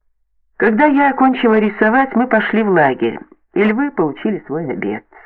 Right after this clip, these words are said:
Вдруг Эльса настороженно прислушалась и медленно пошла к реке. Я отправилась следом. Уже смеркалось. Вскоре я заметила на противоположном берегу Эльсу маленькую.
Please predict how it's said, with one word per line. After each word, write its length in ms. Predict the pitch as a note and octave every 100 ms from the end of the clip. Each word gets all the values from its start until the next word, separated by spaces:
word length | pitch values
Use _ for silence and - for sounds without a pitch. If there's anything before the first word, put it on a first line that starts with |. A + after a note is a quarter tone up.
| - _ _ -
Вдруг 540 | D3+ A3 D4+ D4+ - -
Эльса 480 | G3 A#3+ A3+ - F#3
настороженно 720 | C#3+ - C3+ C3+ C#3 G#3+ C#3
прислушалась 720 | - B2 - F3 G3 - C#3 -
и 60 | C3+
медленно 440 | F3+ F#3 C3 A#2
пошла 340 | - - D3
к 80 | F3+
реке. 420 | A2+ G#2+ - A#2+ -
Я 200 | D#3 A3+
отправилась 540 | - C3+ E3+ G#3+ G#3 -
следом. 500 | A#2 B2 A2 A2+ - - - -
Уже 160 | A#2+
смеркалось. 680 | C#3 E3+ E3+ - B2 C#3 B2 - _ _ _ _ _ - - - -
Вскоре 340 | - E3 E3+
я 100 | E3
заметила 560 | D#3+ D#3 E3+ D#3+ D#3+ D#3
на 260 | D3+ C#3+
противоположном 1040 | C#3+ D#3 D3+ D3 D3+ D3+ D3 D#3 C#3+ C#3+ C3+
берегу 540 | C#3+ C#3 C3 D#3+ D#3 - - -
Эльсу 320 | C#3 C#3 D#3
маленькую. 640 | C#3+ C#3 A#2+ A#2 - B2